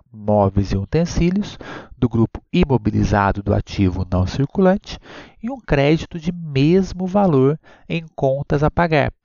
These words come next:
do passivo circulante. Fantástico, hein? E olha como faz sentido. Um crédito no passivo representa que tem uma obrigação, uma dívida. E um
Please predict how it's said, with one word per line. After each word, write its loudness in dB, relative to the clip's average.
do -4
passivo 0
circulante. 2
Fantástico, 2
hein? -2
E 4
olha 6
como -6
faz 4
sentido. -4
Um -10
crédito 0
no -6
passivo 0
representa 0
que -4
tem 0
uma 0
obrigação, 2
uma 0
dívida. 0
E 6
um 2